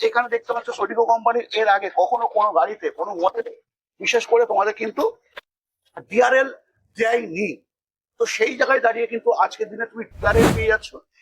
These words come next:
পিছনের যে লুকটা overall দেখতে কিন্তু সত্যি খুবই ভালো লাগছে। এবং তুমি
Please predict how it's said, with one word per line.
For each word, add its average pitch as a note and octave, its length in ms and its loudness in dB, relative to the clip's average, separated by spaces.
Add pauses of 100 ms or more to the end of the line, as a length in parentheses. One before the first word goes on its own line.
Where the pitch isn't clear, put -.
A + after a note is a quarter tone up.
(140)
পিছনের B3+ 380 -2
যে B3 120 2
লুকটা G#3 440 -2 (400)
overall B3+ 340 4 (120)
দেখতে A3+ 200 0 (100)
কিন্তু A3+ 240 -14
সত্যি G3+ 240 -12
খুবই G3+ 240 -12
ভালো C3 200 0
লাগছে। - 220 -6 (440)
এবং A#3 120 4 (100)
তুমি B3 120 -4